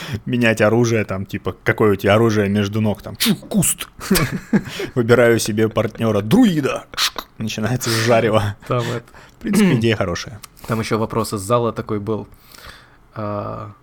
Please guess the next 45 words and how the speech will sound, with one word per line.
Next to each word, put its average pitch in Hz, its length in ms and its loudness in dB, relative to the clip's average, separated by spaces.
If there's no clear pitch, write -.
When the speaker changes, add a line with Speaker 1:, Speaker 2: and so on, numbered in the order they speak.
Speaker 2:
к 120 300 2
Говарду 117 600 0
и 123 200 -4
к 120 140 -4
Маску. 107 400 -8
«Вот 120 180 -4
вы, 127 140 -2
типа, 120 300 -4
люди, 113 280 -4
которые 110 420 -6
сквозь - 360 -8
тернии 110 420 -4
к 107 60 -8
звездам. 113 420 -4
Какие 131 300 -4
у 127 60 0
вас 117 180 -2
были, 113 340 -4
у 123 80 -6
вас 123 340 0
и 120 80 -6
у 110 160 -2
вас, 107 340 -4
самые 120 420 0
крупные 123 640 -2
провалы 110 560 -2
по 107 120 -4
ходу 110 300 -4
карьеры, 117 600 -2
в 135 60 -6
результате 127 480 0
которых 127 400 -2
вы 120 80 -4
вот 113 180 -4
преодолели 156 600 0
их 127 180 -2
и 117 40 -6
пришли 127 360 -4
к 127 80 -10
тому, 123 300 -4
к 127 60 -16
чему 113 200 -6
вы 110 80 -4
пришли 107 340 -8
сегодня?» 107 540 -6